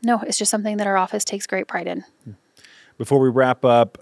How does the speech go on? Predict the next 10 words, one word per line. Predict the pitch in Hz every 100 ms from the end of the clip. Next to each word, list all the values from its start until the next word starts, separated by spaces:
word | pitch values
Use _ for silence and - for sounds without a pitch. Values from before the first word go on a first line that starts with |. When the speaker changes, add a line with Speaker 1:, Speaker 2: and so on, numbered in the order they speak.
| -
Speaker 2:
share | - 175
with | 185 160
me | 170 160 151
maybe | 143 139 135
a | 117
funny | - 147 147 147 139 139
anecdote | 151 147 127 - 117 113
or |
story | - 147 143 131 113
from, | - 113 107